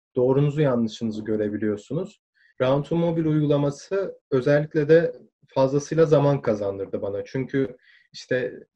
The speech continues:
tek tek, e, sorularla uğraşayım vesaire demeden işte girip on soru da yirmi soru da olsa, çünkü bu üniversite hazırlık sürecinde her sorunun, her konunun kıymeti oluyor. Ama istediğim zaman işte ne bileyim yoldayken konu anlatımı dinleyeyim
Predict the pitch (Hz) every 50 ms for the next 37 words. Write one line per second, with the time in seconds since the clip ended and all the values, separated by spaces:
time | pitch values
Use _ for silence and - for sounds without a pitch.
0 | 113 _ - - 143 139 - - 147 135 139 - - - 127 131 123 123 120 117
1 | - - 131 123 127 131 131 131 131 131 135 131 127 131 127 - - - 135 131
2 | 131 123 127 - 135 131 127 131 131 - 143 117 117 110 107 120 127 143 147 -
3 | _ _ _ _ _ - - - 123 120 123 135 139 143 143 - - _ _ _
4 | _ _ _ _ _ _ _ _ - 151 160 170 165 - - 139 131 143 147 127
5 | 107 117 123 143 160 151 - - 143 139 139 135 120 107 101 101 - - 131 -
6 | - - - 135 139 135 - 123 123 127 131 131 123 123 - - - - 135 127
7 | 127 131 139 139 - - 135 123 120 123 123 123 123 127 - - - 117 113 104
8 | 110 107 110 120 147 156 156 _ _ - - _ _ _ - 151 160 165 165 -
9 | - 123 113 110 110 117 131 135 - _ - 147 151 147 151 - 123 120 117 120
10 | 143 156 156 - _ _ _ _ - - 131 127 127 123 123 - 143 127 107 95
11 | 101 110 131 165 - _ _ _ _ _ _ _ _ _ - 147 175 165 156 -
12 | - - 147 - - - 165 156 170 170 165 147 147 139 - - 135 131 131 139
13 | - - - - - 143 143 160 170 160 143 127 117 113 120 127 135 135 147 143
14 | 139 139 - 143 143 147 156 - - 147 143 143 139 135 127 120 113 107 107 -
15 | 110 107 101 107 104 104 101 101 98 101 107